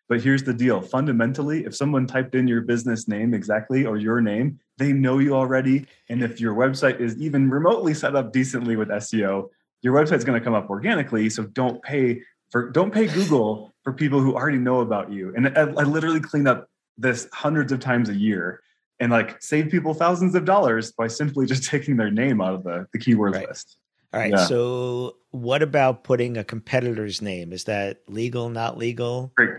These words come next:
Speaker 1: Oh, great question. I love it. What a meaty, delicious question. <laughs> Um, if the competitor's business name is trademarked in any way, you will probably run into trouble. Um, and you don't wanna do that.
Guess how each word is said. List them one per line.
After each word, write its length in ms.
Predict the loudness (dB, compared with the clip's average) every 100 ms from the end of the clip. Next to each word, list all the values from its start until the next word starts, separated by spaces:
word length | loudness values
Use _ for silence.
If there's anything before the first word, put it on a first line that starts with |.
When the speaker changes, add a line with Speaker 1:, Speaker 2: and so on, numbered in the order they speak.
| -2
Speaker 1:
Oh, 240 | 4 4
great 220 | 4 2
question. 280 | 2 -2 -2
I 60 | -2
love 240 | -2 -4
it. 80 | 2
What 140 | 4 6
a 80 |
meaty, 380 | 8 8 8 4
delicious 600 | 2 0 2 2 0 -4
question. 540 | 0 0 0 -6 -8 -2
<laughs> 280 | -2 0 4
Um, 360 | 6 6 2 -4 _ 2
if 180 | 4
the 80 | 4
competitor's 600 | 4 6 6 6 6 4
business 360 | 0 0 0 -2
name 200 | -2 -4
is 120 | -6
trademarked 520 | -2 0 4 2 2
in 100 | 0
any 160 | 2 4
way, 420 | 4 2 0 -6 0
you 220 | 2 2
will 100 | 2
probably 300 | 2 2 2
run 180 | 0 -2
into 260 | -6 -10
trouble. 420 | -12 -12 -12 -18 _ _ _
Um, 220 | 0 2 4
and 100 | 6
you 80 |
don't 180 | 6 4
wanna 180 | 4 0
do 140 | -4 -8
that. 180 | -8